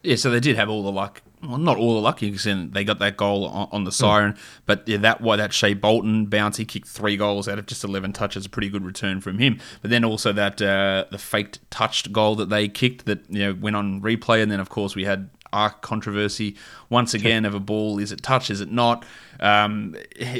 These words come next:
Speaker 1: all that sort of stuff, and, uh, yeah, players claiming touch when they perhaps didn't. That was, uh, that was a strange one as well. So they didn't have everything going their way.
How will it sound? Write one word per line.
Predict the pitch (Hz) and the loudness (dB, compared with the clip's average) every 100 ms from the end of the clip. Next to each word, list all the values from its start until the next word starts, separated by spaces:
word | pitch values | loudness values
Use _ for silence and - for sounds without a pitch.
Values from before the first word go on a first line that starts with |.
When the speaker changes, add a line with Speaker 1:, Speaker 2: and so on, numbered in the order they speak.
| 110 | 0
Speaker 1:
all | 123 | 2
that | 113 104 | 0 -2
sort | 117 110 | -2 -2
of | |
stuff, | - 113 107 | 4 4 4
and, | 107 107 | 0 0
uh, | 104 104 104 | 0 0 0
yeah, | 95 104 | -2 -4
players | - 107 101 | 0 0 0
claiming | - 117 113 | 0 0 0
touch | 107 117 113 - | 0 0 0 -2
when | 101 | -4
they | 98 95 | -2 -4
perhaps | - 98 104 98 - | -6 -2 -2 -2 -8
didn't. | 101 120 123 123 - - | 0 2 4 2 -2 0
That | 117 | 0
was, | 110 101 | 0 -4
uh, | 104 101 | -4 2
that | 131 | 4
was | 120 | 4
a | 110 | 2
strange | 127 120 117 | 2 4 4
one | 117 110 | 2 2
as | 117 110 | 0 4
well. | 120 | 4
So | 123 | 4
they | 196 | 2
didn't | 226 117 | 2 2
have | 117 | 6
everything | 131 117 | 6 6
going | 117 113 | 6 4
their | 113 | 4
way. | 131 | 2